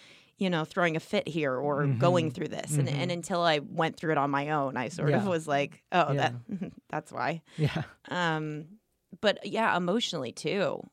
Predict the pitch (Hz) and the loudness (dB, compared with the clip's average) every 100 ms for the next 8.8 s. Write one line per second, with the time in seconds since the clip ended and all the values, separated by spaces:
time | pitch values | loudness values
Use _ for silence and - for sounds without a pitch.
0 | - 160 143 151 135 135 143 85 76 - | -6 -2 0 0 -2 -4 -4 -4 -4 -8
1 | 160 160 156 - 233 165 143 202 180 151 | -2 2 2 2 2 2 0 0 2 2
2 | 127 147 175 151 127 120 135 123 - 139 | 2 4 4 4 2 0 0 0 -2 0
3 | 135 - - - - - 139 147 123 131 | 0 -2 -16 -18 -20 -16 -14 -14 -8 -2
4 | 127 131 127 117 117 156 156 120 117 117 | 0 0 0 -2 0 0 2 -2 -2 -6
5 | 123 113 110 - 131 120 113 117 - 139 | -6 -6 -8 -8 -4 -2 -2 -4 -6 -2
6 | 131 139 - - 143 135 151 139 - 135 | 0 0 -2 -6 -4 0 2 0 0 -2
7 | 123 - 127 127 123 - 131 127 127 123 | 0 -2 -2 0 -2 -2 0 0 0 -4
8 | 120 _ - - - - - | -8 _ -20 -20 -20 -20 -14